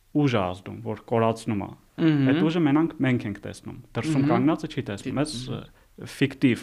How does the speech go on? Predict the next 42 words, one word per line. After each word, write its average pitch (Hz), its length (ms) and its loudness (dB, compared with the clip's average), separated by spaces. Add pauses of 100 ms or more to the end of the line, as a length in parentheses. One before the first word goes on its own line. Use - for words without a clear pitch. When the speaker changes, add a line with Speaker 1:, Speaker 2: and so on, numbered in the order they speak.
(120)
Speaker 1:
ուժ 104 200 -8
է, 98 160 -6
իրական, 110 500 -2
իրական 107 420 -4
ուժ 160 140 4
Speaker 2:
Մհմ։ 156 140 0
Speaker 1:
չի, 185 100 0
բայց 175 300 0 (400)
իրական 135 420 2
ազդեցություն 127 600 0
ունի, 95 240 -6
Speaker 2:
Մհմ։ 160 340 4
Speaker 1:
գնդակը 127 400 -6
կորանում 107 420 -2
է։ 92 60 -14 (600)
Հիմա 139 200 2
նույն 165 220 6
ձևով 135 280 2
էլ 180 100 0
երկիրը 127 500 4
մեր 110 200 -4
կարուսելն 107 560 -4
է, 123 80 -4
պտտվում 113 520 -8
է, 98 140 -6 (200)
Speaker 2:
Մհմ։ 156 280 -2 (280)
Speaker 1:
քամին, 147 400 4
որ 120 160 0
պետք 120 280 -6
է 120 100 2 (320)
հասարակածից 113 840 -4
դեպի 104 260 -8
հյուսիս 107 360 -8
գնար, 127 440 -4
Speaker 2:
Մհմ։ 160 320 0 (140)
Speaker 1:
այս 117 220 -2 (280)
ուժը 123 300 0
զգում 107 300 -2
է 113 100 2
ու 180 160 0
որի 131 260 0
արդյունքում 139 460 -4